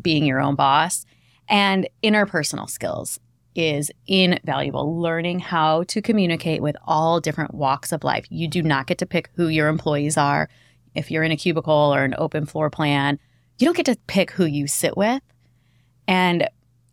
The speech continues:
I learned a lot of lessons. I mean, this is gonna sh-, shock you, but people weren't always nice to me in the workplace. And especially being a very small woman who is, I'm assertive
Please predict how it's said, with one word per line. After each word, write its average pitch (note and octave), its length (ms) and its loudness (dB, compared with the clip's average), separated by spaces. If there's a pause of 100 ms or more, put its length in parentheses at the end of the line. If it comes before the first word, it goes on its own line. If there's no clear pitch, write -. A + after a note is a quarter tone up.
I G3+ 80 2
learned G3+ 560 4
a F3 160 0
lot D3 400 0
of E3 100 -2
lessons. D#3+ 720 -2
I D#3 120 -6
mean, D3+ 180 -2
this C#3+ 140 -4
is - 60 -10
gonna C#3+ 180 -2
sh-, - 240 -6
shock - 480 -2
you, D3 160 -2
but D3 120 -4
people E3 300 -2
weren't D#3 220 0
always D3+ 260 0
nice A#3 300 -2
to A#3 80 -2
me G#3 100 4
in F3 120 2
the G#3 60 2
workplace. - 800 -2 (800)
And E3+ 440 0
especially E3 460 0
being D#3+ 280 0
a E3 120 0
very D#3 300 0
small D#3 500 2
woman D#3 460 -2
who D3 600 -2 (680)
is, D#3+ 400 0
I'm F3 140 0
assertive D3+ 800 0